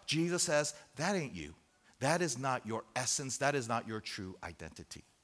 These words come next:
Now, this is a very provocative thing for Jesus to say in our day and age, so much so to where it seems like we can't go past what Jesus is saying because this is some very serious, audacious words. But unfortunately, we do have to move on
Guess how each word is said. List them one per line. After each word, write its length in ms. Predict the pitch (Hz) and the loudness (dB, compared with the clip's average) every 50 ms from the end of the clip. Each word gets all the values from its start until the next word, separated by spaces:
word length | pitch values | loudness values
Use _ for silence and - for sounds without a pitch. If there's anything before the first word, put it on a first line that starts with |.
| _ - - - - - - - - | _ -20 -20 -20 -20 -20 -20 -6 2
Now, 120 | - 120 117 | 4 4 4
this 320 | 110 123 196 202 - - | 6 8 8 10 8 8
is 120 | 123 113 | 4 4
a 40 | 123 | 0
very 220 | 110 120 143 139 135 | 2 4 4 4 4
provocative 600 | - - 117 107 127 120 117 - 131 104 101 - | 2 0 2 4 6 6 4 4 -2 -4 -4 -4
thing 360 | - 160 135 95 85 76 - - - - - - - | -2 -2 -2 -2 -4 -8 -14 -18 -20 -20 -20 -18 -8
for 180 | - 127 123 | -2 -2 0
Jesus 360 | 104 - 117 113 90 87 - - | 0 0 0 0 0 -2 -4 -4
to 80 | 98 | -2
say 260 | - - 139 131 117 | 0 2 2 2 2
in 80 | 101 101 | 2 2
our 160 | 101 101 98 | 2 2 2
day 180 | 90 110 101 95 | 2 0 0 0
and 80 | 101 | 0
age, 180 | 117 113 101 - | 0 0 0 2
so 140 | - 202 233 | 4 4 6
much 160 | 262 247 - | 6 6 4
so 240 | - - 156 131 - | 4 2 4 2 2
to 100 | - 160 | 4 4
where 100 | 160 143 | 2 2
it 60 | - | 4
seems 200 | - 214 220 185 | 2 0 2 0
like 120 | 165 120 | 0 0
we 80 | 120 131 | -2 -2
can't 240 | - - 202 180 160 151 | 0 2 2 2 4 4
go 100 | 165 151 | 2 2
past 400 | - - 190 190 165 127 - - - - - | 4 6 6 8 8 8 6 2 -2 -2 2
what 160 | 151 165 170 | 4 6 6
Jesus 380 | - 156 170 165 135 139 117 127 | 6 6 6 6 4 4 4 6
is 80 | 117 | 6
saying 320 | - - 196 190 170 139 123 | 6 6 6 6 4 4 2
because 240 | 127 131 123 120 | 2 4 4 4
this 100 | - 254 | 4 2
is 80 | 233 165 | 2 2
some 160 | 165 139 120 | 2 2 2
very 220 | 120 190 185 139 - | 2 2 2 2 4
serious, 640 | - - - - 233 254 254 185 139 113 - - - - - - - - | 2 2 2 2 2 2 4 4 4 4 4 2 0 -2 -8 -2 4 6
audacious 640 | 139 147 131 - 175 226 233 - - 139 107 - | 6 6 6 6 4 4 4 4 2 0 -2 -2
words. 480 | 131 156 202 254 - - 143 - - - - - - - - - _ - - - | -2 0 0 0 0 -2 -4 -4 -8 -14 -14 -18 -20 -20 -20 -20 _ -20 -10 -2
But 100 | - 139 | 2 2
unfortunately, 340 | 143 131 - 196 190 185 156 | 2 4 4 2 2 2 2
we 80 | 139 127 | 2 4
do 100 | 151 185 | 4 4
have 160 | 165 151 - | 4 4 2
to 80 | - 139 | 0 -2
move 180 | 131 123 110 135 | -2 0 2 2
on 340 | 147 120 92 101 139 170 | 2 2 2 0 -4 -8